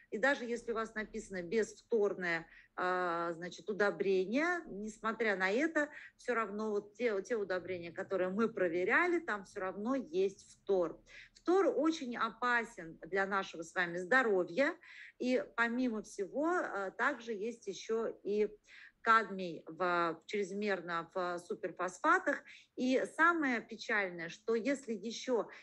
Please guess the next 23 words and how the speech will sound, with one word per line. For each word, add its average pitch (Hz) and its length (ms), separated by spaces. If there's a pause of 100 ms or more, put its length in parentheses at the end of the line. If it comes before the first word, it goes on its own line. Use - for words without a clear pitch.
эти 226 240
вредные 202 440
вещества 190 580
могут 202 560
вымываться, 196 800
например, 185 460
в 175 60
открытом 190 540
грунте 330 540
из 202 140
почвы, 185 540 (300)
то 294 140
в - 100
теплицах 320 680
они 226 320
не 196 220
вымываются. 208 680
Там 196 220
абсолютно 240 580 (240)
другие 233 460
процессы 190 640
обмена 175 440 (140)
ионов, 359 380